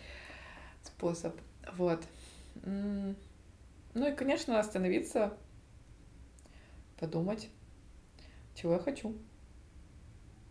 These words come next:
Это самое главное. Э, всё остальное только вспомогательные инструменты.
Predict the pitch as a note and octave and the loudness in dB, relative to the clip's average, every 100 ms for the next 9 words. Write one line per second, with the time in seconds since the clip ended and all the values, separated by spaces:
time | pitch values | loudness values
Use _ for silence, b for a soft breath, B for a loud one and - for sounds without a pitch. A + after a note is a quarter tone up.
0 | - - - - - - - - - F3+ | -18 -18 -18 -18 -20 -18 -18 -16 -12 -8
1 | - F3+ E3+ F3 E3+ F3 E3 E3 - F3+ | -4 -2 4 4 4 2 -2 -4 -6 -4
2 | F3 F3 F3 F3 G3 F#3 - - - - | -2 -2 -2 -4 -6 -10 -14 -16 -16 -18
3 | - - - B B B - G3 G3 F#3+ | -18 -20 -16 B B B 4 6 6 6
4 | F#3 F3+ F3+ - - F#3 F3+ F3 - F3 | 6 6 2 0 0 4 6 6 4 2
5 | F3 E3+ - E3+ E3 D#3+ - | 2 2 4 6 6 2 0